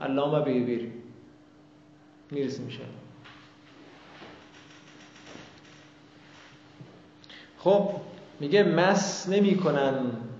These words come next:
قرآن را مگر مطهرون. خب کیا قرار مس کنن که این مطهرون ازشون استثنا شده؟ مثلاً همچین چیزی بوده، نگفته، شما بنویسید.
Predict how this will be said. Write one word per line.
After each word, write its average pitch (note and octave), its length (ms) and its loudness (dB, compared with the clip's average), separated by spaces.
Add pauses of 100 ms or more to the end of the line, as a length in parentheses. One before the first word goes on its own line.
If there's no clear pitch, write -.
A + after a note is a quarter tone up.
(580)
قرآن D3 500 4
را F#3 600 4 (1200)
مگر D#3 500 4
مطهرون. B2 760 -2 (460)
خب D3 160 0 (280)
کیا E3+ 500 6
قرار G3 420 8
مس F#3 320 4
کنن F3 340 2
که E3+ 120 0
این E3+ 180 -2
مطهرون D#3+ 500 2
ازشون D3 400 -2
استثنا C#3+ 500 -4
شده؟ C3+ 420 -6 (840)
مثلاً D3 240 0
همچین D#3+ 360 0
چیزی D3 220 -2
بوده، B2 180 -2
نگفته، B2+ 440 4
شما C3 180 0
بنویسید. A2+ 480 -2